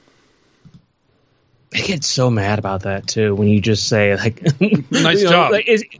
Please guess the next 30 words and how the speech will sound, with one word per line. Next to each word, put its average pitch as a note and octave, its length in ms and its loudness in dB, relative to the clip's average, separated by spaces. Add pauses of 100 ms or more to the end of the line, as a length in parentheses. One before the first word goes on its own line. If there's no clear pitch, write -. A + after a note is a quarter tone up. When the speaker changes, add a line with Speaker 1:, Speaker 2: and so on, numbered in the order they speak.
(640)
Speaker 1:
that's, F3+ 240 -2
Speaker 2:
No, D4 80 2
I'm B3 120 4
Speaker 1:
that's E4 100 -2
Speaker 2:
just - 80 -2
rooting D#4 180 4
Speaker 1:
the A3+ 40 -8
Speaker 2:
for B3+ 40 -2
the A#3+ 60 0
good G#3 160 2
Speaker 1:
funniest D3+ 240 0
Speaker 2:
guys. - 20 -10
I'm D3 160 0
Speaker 1:
thing D#4+ 60 -2
Speaker 2:
just - 100 -6
rooting D4 220 2
for D4 80 -6
the B3 80 0
good B3+ 160 0
guys. - 360 -8 (640)
Speaker 1:
Yeah. C3+ 180 -4 (320)
Well, G3+ 160 2
the F#3+ 200 -4
funniest A3+ 380 -4
thing B3+ 160 -2
about C#3 220 0
all A2+ 180 -4
this A2+ 280 -6
is A2+ 160 -6
that A2 380 2